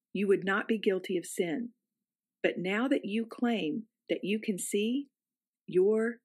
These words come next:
guilt remains." So Jesus is straight up telling them, "Because they refuse to see, they are now stuck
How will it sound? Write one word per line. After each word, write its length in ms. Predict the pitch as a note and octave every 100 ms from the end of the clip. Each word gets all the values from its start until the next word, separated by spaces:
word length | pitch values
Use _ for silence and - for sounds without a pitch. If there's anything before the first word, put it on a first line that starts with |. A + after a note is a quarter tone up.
| -
guilt 320 | E3+ E3+ E3+ -
remains." 600 | E3+ E3 D#3 D3 D#3 - _ _ _ _ _
So 180 | - F#3+
Jesus 580 | F3+ F#3+ G3 A3 A#3+ A#3 -
is 180 | -
straight 540 | - - - F#3+ A3+ B3+
up 260 | G#3 - - -
telling 360 | G3+ F#3 E3+ D#3
them, 300 | C#3+ - - _ _ _ -
"Because 440 | E3+ - F#3+ F3+ -
they 400 | F3 F3+ F#3+ A3 -
refuse 880 | D#3+ E3 _ F#3+ A3 C4+ D4+ D#4+ - _ -
to 100 | A#3
see, 540 | - A3 F3 F3+ A3+ _ _ _ _ _ _ _
they 260 | F#3 F3+ G3
are 120 | F3 E3+
now 260 | F3 F3
stuck 600 | E3+ - - G3+ D3 -